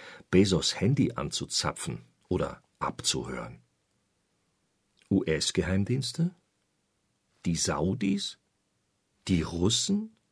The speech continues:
Und warum sollten sie ausgerechnet Geheimnisse aus Bezos Liebesleben preisgeben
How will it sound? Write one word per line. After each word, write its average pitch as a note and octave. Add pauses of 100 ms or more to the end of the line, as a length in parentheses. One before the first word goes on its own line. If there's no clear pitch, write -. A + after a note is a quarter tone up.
(880)
Und A#2+
warum A#2
sollten A#2+
sie A2+
ausgerechnet C3+
Geheimnisse A2+
aus F#2
Bezos B2
Liebesleben G#2+
preisgeben F#2